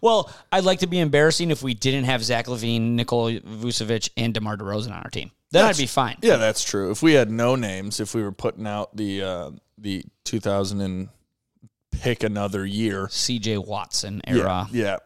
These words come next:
Speaker 2: yeah. The, uh, the, who's the guy who got jumped over by LeBron James? John
Speaker 1: Salmons.
Speaker 2: No, John something the third.
Speaker 1: John Salmons.
Speaker 2: Jo-
Speaker 1: John Salmons the third.
Speaker 2: Was it?
Speaker 1: Yeah.
Speaker 2: The little tiny one who got jumped over by LeBron on a dunk when he was in Miami?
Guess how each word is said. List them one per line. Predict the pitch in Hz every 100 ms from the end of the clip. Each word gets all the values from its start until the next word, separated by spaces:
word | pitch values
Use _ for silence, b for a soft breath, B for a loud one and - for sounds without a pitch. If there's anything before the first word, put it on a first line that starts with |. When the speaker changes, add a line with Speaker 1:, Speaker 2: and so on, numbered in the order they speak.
| -
Speaker 2:
yeah. | 117 98 73 _ -
The, | 113 104
uh, | 95 92 90 78 _ _ _ _ - - -
the, | 90 - - _ _ 110
who's | 131 117
the | 113
guy | 110
who | 110
got | 104 101
jumped | 107 101 104
over | 101 104
by | 98 98 95
LeBron | 92 95 98 98 98
James? | 101 101 101 - - _ _ _ _ -
John | 104 101 101 98 98 98 98 _ _ _ _ _
Speaker 1:
Salmons. | - 117 113 113 117 113 - 117
Speaker 2:
No, | 117 104
John | 104 110 110
something | - 110 107 107
the | 95
third. | - 98 101 110 - _ -
Speaker 1:
John | 156 175
Salmons. | 233 185 147 - _ _ _ -
Speaker 2:
Jo- | -
Speaker 1:
John | 143
Salmons | 156 165 160 170
the |
third. | 160 123 _ _
Speaker 2:
Was | 120 180
it? | 349 _ _ _ _
Speaker 1:
Yeah. | 202 262 - _ _
Speaker 2:
The | 120
little | 123 123 135 123
tiny | - 143 165
one | 180
who | 180
got | 135 127
jumped | 131 131 143
over | 147 160
by | 151
LeBron | 135 135 147 170
on | 139
a | 117
dunk | 131 170 185
when | 123
he | 127
was | 127
in | 139
Miami? | 131 123 156 214